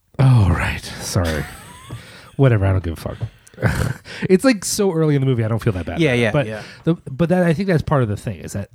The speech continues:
Speaker 1: for, I think for a lot of people right now is not the time for a, a, yet another film in which it's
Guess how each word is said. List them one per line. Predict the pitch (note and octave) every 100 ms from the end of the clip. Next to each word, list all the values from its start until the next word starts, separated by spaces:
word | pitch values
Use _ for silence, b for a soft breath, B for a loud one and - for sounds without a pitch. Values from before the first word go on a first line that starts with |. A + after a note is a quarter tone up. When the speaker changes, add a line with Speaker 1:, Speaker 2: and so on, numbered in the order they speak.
| A#2+
Speaker 1:
for, | - B2
I | A#2
think | C#3 D3
for | A2
a |
lot | F#2 G2
of | B2+
people | - G2 F#2+ F#2+
right | G2+ A#2+ D3
now | D3 F3+ F#3+ F3+ C#3+ A#2+ A2+ B2+ _ b b b b b b -
is | B2 A2+
not | B2 B2+
the | A#2+
time | - C#3+ C3+ C3
for | A#2 A2+ A2
a, | G#2+ _
a, | - -
yet | A#2+ A#2+ B2+
another | C#3 C3 B2+ A#2+
film | - E3 B2+ G2+ G2+ -
in | A2 G#2
which | G2+ F#2+ - - b b
it's | - G#2+